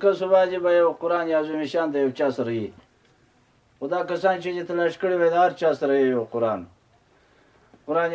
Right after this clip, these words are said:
عظیم شان ورسره تلاوتونه یې کوله. یو وخت یو چا قصه کوله، پیش هلته دا کتارونه به یې تجرول،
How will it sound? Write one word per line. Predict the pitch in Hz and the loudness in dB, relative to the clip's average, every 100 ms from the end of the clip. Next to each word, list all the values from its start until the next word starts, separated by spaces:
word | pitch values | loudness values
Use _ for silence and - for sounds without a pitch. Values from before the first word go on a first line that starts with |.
| 160 | -2
عظیم | 156 160 151 | -2 -4 -2
شان | - 160 | 0 2
ورسره | 147 135 139 135 | 2 0 0 -2
تلاوتونه | 127 139 131 131 170 156 | -2 0 0 0 0 0
یې | 135 | 0
کوله. | 127 113 92 95 _ _ _ _ _ _ _ _ _ _ _ _ _ _ _ _ _ _ _ _ _ _ _ - | 0 -4 -4 -12 _ _ _ _ _ _ _ _ _ _ _ _ _ _ _ _ _ _ _ _ _ _ _ -2
یو | 156 | 0
وخت | 170 180 | 0 -2
یو | 185 170 | -2 4
چا | 196 180 | 4 4
قصه | 175 190 185 | 2 2 4
کوله، | 190 202 196 135 - _ - - - 139 127 - _ _ _ - | 8 8 8 4 -2 _ -16 -14 -14 -18 -18 -20 _ _ _ 0
پیش | 185 180 190 | 2 4 4
هلته | 190 185 190 | 4 4 2
دا | 185 | 2
کتارونه | 185 180 185 190 196 185 | 2 2 4 4 4 4
به | 185 | 4
یې | 175 | 2
تجرول، | 170 175 175 196 | -2 -2 4 6